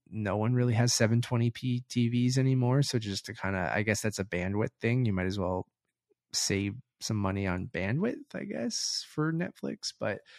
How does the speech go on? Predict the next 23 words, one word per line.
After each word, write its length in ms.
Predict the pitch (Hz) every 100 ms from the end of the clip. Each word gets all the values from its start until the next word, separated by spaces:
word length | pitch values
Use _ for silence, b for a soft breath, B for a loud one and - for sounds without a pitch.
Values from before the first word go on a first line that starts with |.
| b b -
I 60 |
don't 80 | 131
know. 80 | 127
What 100 | 160
do 60 | 202
you 80 |
think 160 | 196 180
about 140 | 143
the 100 | 117
co-, 220 | 110 - 139
you 200 | 151 190
don't, 260 | 196 156
I'm 180 | 156 156
sure 180 | - 208
you 180 | 147 143
have 160 | 123
no 140 | 107 95
interest 340 | 87 87 -
in 120 | 101
a 60 | 87
commercial 540 | - 98 90 - 95
tier 260 | - 101 80
either. 440 | 58 110 - 64